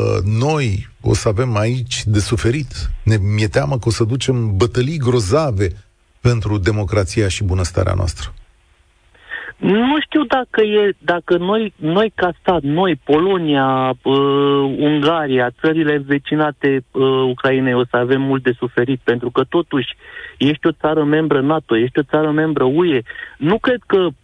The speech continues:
Speaker 2: Putin e atât de nebun să atace sau să facă ceva,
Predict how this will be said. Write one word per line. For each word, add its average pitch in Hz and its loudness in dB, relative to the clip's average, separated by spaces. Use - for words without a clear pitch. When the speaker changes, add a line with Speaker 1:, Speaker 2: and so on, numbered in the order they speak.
Speaker 2:
Putin 180 0
e 139 2
atât 131 -2
de 180 2
nebun 143 -2
să 180 4
atace 190 0
sau 139 0
să 147 2
facă 202 0
ceva, 170 -2